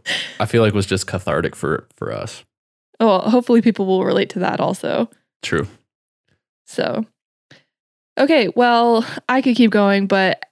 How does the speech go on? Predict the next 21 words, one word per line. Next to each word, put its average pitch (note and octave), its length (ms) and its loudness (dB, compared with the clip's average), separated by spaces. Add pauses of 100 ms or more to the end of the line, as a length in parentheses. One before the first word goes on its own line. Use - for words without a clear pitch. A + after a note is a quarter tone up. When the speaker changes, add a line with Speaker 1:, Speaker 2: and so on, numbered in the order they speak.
(160)
Speaker 2:
every A#3 180 4
week A3 220 4
Jake G#3 200 2
and G#3+ 80 2
I G3+ 80 2
do G3 160 4
a F#3+ 40 6
go-to G3 500 2
for G#3 220 -2
the G#3 120 4
week. G3 320 2
So - 140 0
Jake, G3 280 0
what's F#3+ 180 -4
your F#3+ 100 0
go-to - 380 -6
this G3+ 240 -6
week? - 300 -6 (460)
Speaker 1:
Um, A2+ 600 2
<sighs> - 1200 -20
I - 440 -6